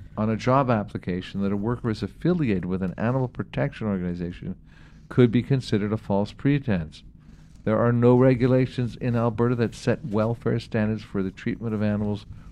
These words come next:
raised for food, and no public inspections or oversight of the conditions farmed animals are kept in.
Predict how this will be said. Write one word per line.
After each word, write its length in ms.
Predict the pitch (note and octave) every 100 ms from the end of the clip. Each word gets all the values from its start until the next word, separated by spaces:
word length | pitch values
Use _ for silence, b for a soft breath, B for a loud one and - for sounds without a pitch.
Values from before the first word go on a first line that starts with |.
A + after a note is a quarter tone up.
| B
raised 440 | - A2 A#2+ B2+ -
for 160 | C3
food, 360 | B2+ - G2 F#2+
and 240 | F#2+ F2+
no 160 | G#2 D#3
public 440 | D#3+ F#3 F#3 F3+
inspections 880 | E3 D3+ - E3 D#3+ - G2 G2+ F2+ B B B -
or 200 | A#2+ A#2+
oversight 440 | C#3 C3 - A#2
of 60 | A2+
the 80 |
conditions 640 | A2+ A2 A2 G#2+ A2 G#2+ G2+ b b b -
farmed 400 | - A2 A2+ G#2+
animals 400 | G#2+ G#2+ G#2+ G2+
are 100 | G2+
kept 440 | - A#2+ A#2 -
in. 160 | E3+